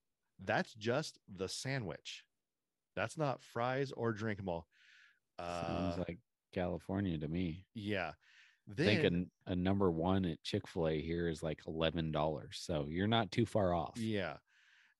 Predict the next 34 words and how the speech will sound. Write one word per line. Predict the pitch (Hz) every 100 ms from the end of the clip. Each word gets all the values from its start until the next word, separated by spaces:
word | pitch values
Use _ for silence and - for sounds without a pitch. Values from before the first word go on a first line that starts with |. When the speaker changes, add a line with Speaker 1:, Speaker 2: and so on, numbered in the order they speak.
| _ -
Speaker 1:
And | 131
then | 165
I | 160
go, | 139 127 113 123
"Okay, | 120
there's | 110 98
a |
hot | - 113 -
dog | 82 80
thing. | - 69 - -
Like, | 127
"Hot | - 165 -
dogs | 120 101
are |
cheap. | - - -
Let's | 98
go | - 127
get | 120 110
a | 98
hot | 92 82
dog." | 76 76 92 _ _ _
I'm, | 143 139 135
I'm | 147 170 147 -
due | 127 117
for | 110
a | 92
good | 92 85
tube | - 85
steak, | - - -
you | 98
know?" | 120 135 - - -
Speaker 2:
Nathan's. | 120 131 147 - 76 - - - _ -
All | 123
right. | 151 151